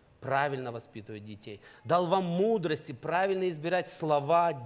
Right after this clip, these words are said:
действия, которые бы повлияли. Следующий момент, мы как церковь. Мы как церковь должны об этом говорить, мы должны об этом молиться,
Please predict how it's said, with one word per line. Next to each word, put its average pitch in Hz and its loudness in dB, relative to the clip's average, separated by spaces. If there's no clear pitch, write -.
действия, 170 -2
которые 131 -4
бы 123 -4
повлияли. 110 -6
Следующий 165 -4
момент, 151 -2
мы 151 -4
как 156 -6
церковь. - -6
Мы 143 -2
как 160 -4
церковь 180 0
должны 143 -2
об 151 -2
этом 156 -2
говорить, 139 -4
мы 135 -4
должны 147 0
об 151 0
этом 165 0
молиться, 156 -6